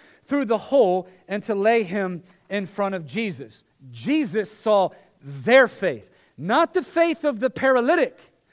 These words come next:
the faith of these four who were adamant about getting their friend who needed a touch to Jesus. So he saw their faith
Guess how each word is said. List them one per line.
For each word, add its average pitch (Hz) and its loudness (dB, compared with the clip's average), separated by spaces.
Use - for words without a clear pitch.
the 220 0
faith 294 4
of 233 2
these 247 -4
four 220 6
who 269 0
were 220 0
adamant 285 4
about 226 2
getting 262 -2
their 214 0
friend 294 0
who 214 -4
needed 294 -2
a 240 2
touch - -2
to 226 -6
Jesus. 170 -8
So 247 0
he 240 -4
saw 247 2
their 254 4
faith 170 -6